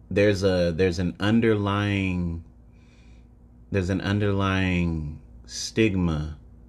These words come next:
that comes with voting for most minorities because, and that's me included, because it's, it's not a, it's not a, a strategy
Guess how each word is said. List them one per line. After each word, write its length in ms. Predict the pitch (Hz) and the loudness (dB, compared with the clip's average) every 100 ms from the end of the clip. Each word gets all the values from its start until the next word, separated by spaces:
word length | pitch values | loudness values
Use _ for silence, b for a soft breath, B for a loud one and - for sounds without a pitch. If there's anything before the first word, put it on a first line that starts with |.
| - - b b b - | -20 -20 b b b -4
that 260 | 92 87 | 0 0
comes 600 | - 101 92 90 85 - - - B B B B - | -2 -2 0 -2 -4 -8 -18 -20 B B B B -12
with 260 | 90 90 78 | -2 -2 0
voting 600 | 78 87 110 82 76 71 - | 2 2 2 0 -4 -8 -12
for 180 | - 85 | -6 -2
most 360 | 85 92 - | 0 0 -2
minorities 800 | 87 80 78 113 87 80 82 98 - b b b b b b 85 | -2 -2 0 0 -2 -4 -8 -12 -18 b b b b b b -4
because, 960 | 92 - 95 85 80 82 80 73 - - - - - - - | -2 0 2 2 2 0 -2 -6 -14 -20 -20 -20 -20 -20 -10
and 160 | - 87 | -2 2
that's 240 | 98 104 | 2 0
me 180 | 98 90 | -2 0
included, 560 | 82 78 95 107 71 53 - b b b b | 0 -2 -2 -2 -2 -8 -18 b b b b
because 840 | 92 92 104 92 90 85 73 - - - - - - - - - - | -4 0 2 2 2 0 -6 -16 -20 -20 -20 -20 -20 -20 -20 -20 2
it's, 640 | 110 117 - - - - - b b b b - | 4 4 0 -8 -10 -14 -20 b b b b -2
it's 200 | 113 - | 0 2
not 280 | 120 135 135 | 2 4 4
a, 160 | 101 - - | 2 -2 -10
it's 200 | 101 - | -8 -4
not 180 | 123 123 | -2 2
a, 340 | 104 87 - | 2 2 0
a 60 | 85 | -2
strategy 1120 | - - - 104 110 113 90 95 92 87 | -2 -4 0 4 4 4 0 -2 -2 -4